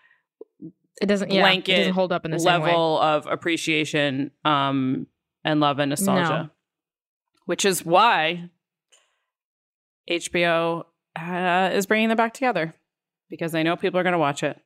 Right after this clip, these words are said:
Speaker 1: Yeah, and they're doing it in the right way. And to me, I just don't wanna ever wanna see them, like, dressed up as their characters again.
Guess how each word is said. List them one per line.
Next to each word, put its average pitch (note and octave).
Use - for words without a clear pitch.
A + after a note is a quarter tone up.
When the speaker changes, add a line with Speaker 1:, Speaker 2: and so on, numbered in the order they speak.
Speaker 1:
Yeah, -
and F3+
they're F#3
doing G3+
it F3
in E3
the E3
right D3
way. C#3
And D#3+
to F#3
me, -
I F3
just F3
don't F3
wanna D#3+
ever D#3
wanna D3
see -
them, D#3+
like, E3
dressed E3
up -
as E3
their -
characters -
again. G#3